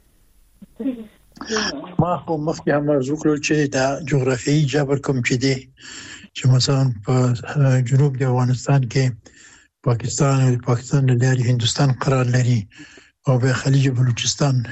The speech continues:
او د هند سمندر شتون لري، دا نشو بدلولی. دا مثلاً منځنۍ ایشیا هیوادونه ټول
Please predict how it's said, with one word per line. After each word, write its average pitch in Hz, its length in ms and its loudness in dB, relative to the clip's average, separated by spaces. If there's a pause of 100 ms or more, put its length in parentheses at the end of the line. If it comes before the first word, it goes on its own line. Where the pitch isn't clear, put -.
(240)
او 131 80 6 (520)
د - 20 2 (180)
هند 135 240 4
سمندر 123 360 2
شتون 131 360 -2
لري، 123 180 2 (760)
دا 151 100 4
نشو 156 260 2
بدلولی. 123 580 2 (720)
دا 151 120 4 (1200)
مثلاً 139 240 2 (220)
منځنۍ 139 420 4
ایشیا 156 220 0 (100)
هیوادونه 139 480 2
ټول 165 300 0